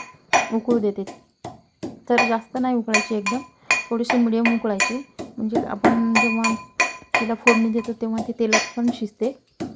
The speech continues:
आणि जर जास्त उकळून घेतली तर ती लदलद होते, त्याच्यामुळे मग थोडं कमी शिजवायची. तर बघा, आता इथे झालेलं आहे आपलं बारीक. तर आता इथे बघा, गोबी शिजलेली आहे. तर आता मी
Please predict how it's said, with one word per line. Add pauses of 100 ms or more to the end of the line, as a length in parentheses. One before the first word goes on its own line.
(1120)
आणि
जर
जास्त
उकळून
घेतली
तर
ती
लदलद
होते,
त्याच्यामुळे
मग (120)
थोडं
कमी
शिजवायची. (400)
तर
बघा,
आता
इथे
झालेलं
आहे
आपलं
बारीक. (1160)
तर
आता
इथे
बघा,
गोबी (180)
शिजलेली
आहे. (540)
तर
आता
मी